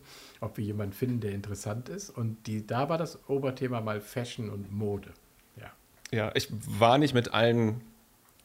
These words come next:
Speaker 2: Anwesenden so einer Meinung, deswegen, ähm,
Speaker 1: Ah,
Speaker 2: da, also
Speaker 1: okay.
Speaker 2: die Veranstaltung selber war gut, die Meinung, die da mir, die ich mir angehört hab, hab ich nicht immer so geteilt.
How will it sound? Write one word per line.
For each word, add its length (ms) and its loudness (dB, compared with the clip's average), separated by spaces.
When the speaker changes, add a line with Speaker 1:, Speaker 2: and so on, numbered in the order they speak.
Speaker 2:
Anwesenden 720 6
so 180 6
einer 220 6
Meinung, 320 4
deswegen, 500 0
ähm, 200 0
Speaker 1:
Ah, 360 -2
Speaker 2:
da, 80 4
also 80 2
Speaker 1:
okay. 80 2
Speaker 2:
die 80 6
Veranstaltung 500 4
selber 340 6
war 120 6
gut, 220 2
die 60 4
Meinung, 380 2
die 80 0
da 160 4
mir, 400 2
die 40 2
ich 100 0
mir 80 2
angehört 240 4
hab, 160 4
hab 120 2
ich 80 -2
nicht 100 0
immer 140 -2
so 100 -2
geteilt. 400 0